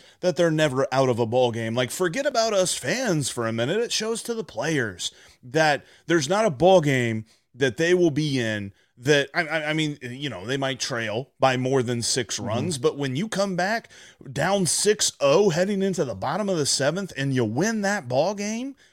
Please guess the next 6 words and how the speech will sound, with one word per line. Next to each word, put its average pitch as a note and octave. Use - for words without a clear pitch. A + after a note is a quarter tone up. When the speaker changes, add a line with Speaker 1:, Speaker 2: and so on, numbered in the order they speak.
Speaker 1:
there's F#3+
nothing G#3+
that, D#3+
from F#3
that E3
game D3